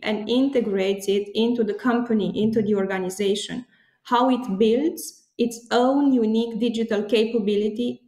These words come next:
and the trust factor. So it's really, really important to look at technology like a, a mean to an end, not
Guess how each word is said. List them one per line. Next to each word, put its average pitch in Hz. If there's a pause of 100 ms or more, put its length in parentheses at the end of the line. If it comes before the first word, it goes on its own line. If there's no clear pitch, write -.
and 240
the 214
trust 208
factor. - (400)
So 226
it's 240
really, 277
really 254
important 247
to 240
look 240
at 240
technology 233
like 208
a, 208
a 214
mean 247
to 247
an 208
end, 233
not 220